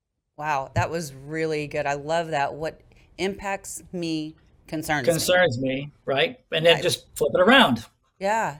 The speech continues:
Speaker 1: no, that is really good. I like that. Um, so you also have another term, s-,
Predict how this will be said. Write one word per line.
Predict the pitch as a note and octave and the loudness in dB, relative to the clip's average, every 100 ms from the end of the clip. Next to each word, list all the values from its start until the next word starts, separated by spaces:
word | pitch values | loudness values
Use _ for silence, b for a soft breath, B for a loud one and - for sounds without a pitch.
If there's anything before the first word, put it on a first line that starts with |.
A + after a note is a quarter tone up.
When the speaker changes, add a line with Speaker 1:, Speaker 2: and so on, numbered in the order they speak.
| - | -10
Speaker 1:
no, | G3 A3 | -8 -6
that | A3 | -6
is | B3+ D3+ | -6 -8
really | C#3+ D3+ E3+ | -10 -8 -8
good. | E3 F#3 | -4 -2
I | D3 | -2
like | D3 F#3 - | -4 -6 -8
that. | C3 - b b b b b - | -14 -14 b b b b b -6
Um, | B3+ B3+ A#3+ - _ - | -4 -4 -8 -14 _ -16
so | A#3 D4 D4 C4+ - _ | -10 -8 -6 -8 -16 _
you | A3 A#3+ D#4+ F#4 F4+ - | -12 -8 -6 -6 -6 -4
also | A#3 A#3 G3 | -4 -4 -6
have | F#3+ | -6
another | F3 F3 E3 D#3+ D3 - - | -8 -6 -4 -4 -6 -8 -12
term, | D3+ C#3+ C3+ C#3+ - | -10 -8 -8 -10 -14
s-, | - | -20